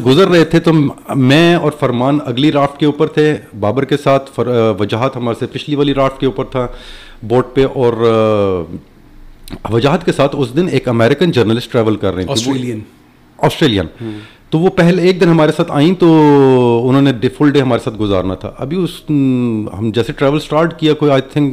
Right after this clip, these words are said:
Speaker 1: ون آور کے بعد ہمیں ایک، ہم کیونکہ آگے تھے تو ہمیں نظر آیا کہ کچھ لوگ روڈ کے د-، دریا کے کنارے کھڑے ہوئے ہیں، اور انہوں نے گن سیدھی کی اور انہوں نے ایک، آ، ہوائی فائر کیا۔ تو وہ جیسے ہی فائر ہوا تو ہم ان کے بڑے کلوز تھے۔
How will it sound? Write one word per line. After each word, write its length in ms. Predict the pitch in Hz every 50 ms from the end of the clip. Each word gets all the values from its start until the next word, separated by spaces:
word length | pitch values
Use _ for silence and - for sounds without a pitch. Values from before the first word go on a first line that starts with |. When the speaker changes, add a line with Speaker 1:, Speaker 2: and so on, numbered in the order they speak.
| -
Speaker 1:
ون 240 | 135 135 135 156 180
آور 140 | 170 170 151
کے 160 | 135 - 131
بعد 200 | 110 120 123 123 123 - - - - - - - - - - - - - - _ - -
ہمیں 200 | 123 156 180 180
ایک، 220 | 170 160 131 127 135 123 -
ہم 160 | 139 165 175
کیونکہ 240 | 170 175 147 165 160 -
آگے 260 | 113 113 127 170 180
تھے 100 | 180 208
تو 180 | - 185 151 135
ہمیں 380 | 131 131 143 151 156 156 156
نظر 360 | 156 151 139 131 123 127 147
آیا 140 | 151 147 151
کہ 120 | 151 151 151
کچھ 200 | - 147 - -
لوگ 180 | 131 135 143 135
روڈ 220 | 117 120 127 127 - -
کے 180 | 139 135 135
د-، 280 | 123 107 127 127 113 104
دریا 240 | 127 113 127 139 139
کے 100 | 139 135
کنارے 360 | - 127 120 117 117 127 123
کھڑے 300 | - - 113 110 113 113
ہوئے 140 | 110 110 110
ہیں، 60 | 110
اور 180 | 107 - 131
انہوں 240 | 123 131 127 131 127
نے 100 | 123 107 98 95
گن 140 | 117 131 139
سیدھی 280 | - - 151 139 156 -
کی 160 | - 147 147 151
اور 80 | 147 147
انہوں 180 | 143 143 135
نے 100 | 131 127
ایک، 260 | 127 127 - - -
آ، 40 | 131 117 113 110 104 101 101 95 92 92 92 90 - - - -
ہوائی 320 | 107 107 120 127 117 113 - - - - -
فائر 200 | 120 110 110 101
کیا۔ 260 | 90 - 87 85 80 - - _ _ _ _ _ - - - - - - - - - - - - _ _ -
تو 80 | 117
وہ 120 | 131 139 135
جیسے 320 | 107 113 139 139 - 220
ہی 60 | 220
فائر 300 | 220 - 160 170 175 170
ہوا 200 | 170 151 151 156
تو 180 | 165 165 156 147
ہم 100 | 156 165
ان 160 | 165 160 160
کے 60 | 147
بڑے 220 | 147 123 139 175 175 175 -
کلوز 340 | 175 175 190 196 196 -
تھے۔ 180 | - 131 101